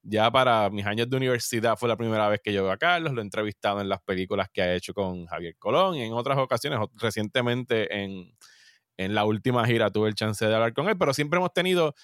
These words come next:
ya sea por mensajes de texto o por Facebook o por Instagram recientemente, como que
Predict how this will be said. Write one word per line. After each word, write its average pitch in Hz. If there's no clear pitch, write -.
ya 127
sea 156
por 156
mensajes 123
de 95
texto 170
o 95
por 87
Facebook 151
o 98
por 98
Instagram 151
recientemente, 139
como 98
que 101